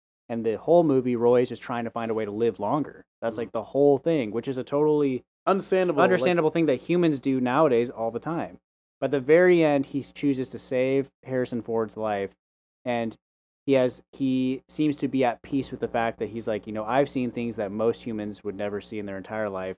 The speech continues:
Speaker 1: I've lived an entire life worth of experiences in four years, essentially."
Speaker 2: Mm-hmm.
Speaker 1: And he seems like he, I mean, he's literally holding a dove and releases a dove. <laughs> And,
Speaker 2: Oh,
Speaker 1: like
Speaker 2: yeah, that, that was like, uh, that's some eighties cheese. But
Speaker 1: Yeah.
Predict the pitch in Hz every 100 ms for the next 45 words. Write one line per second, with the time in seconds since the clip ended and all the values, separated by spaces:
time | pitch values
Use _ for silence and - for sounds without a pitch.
0 | _ 113 107 107 98 98 - 123 131 120
1 | 101 92 92 - 117 107 104 98 - 101
2 | 95 92 90 87 90 - _ _ - 101
3 | 117 101 110 98 87 - 92 87 87 85
4 | 82 107 98 92 - 120 127 110 131 123
5 | 120 110 - 107 104 104 - _ _ _
6 | _ - 120 113 107 104 _ - 107 110
7 | 117 107 107 98 90 95 85 85 90 95
8 | 123 123 151 110 107 113 117 135 131 117
9 | 127 127 120 117 - 120 113 117 120 117
10 | 107 120 120 - 143 98 - 175 139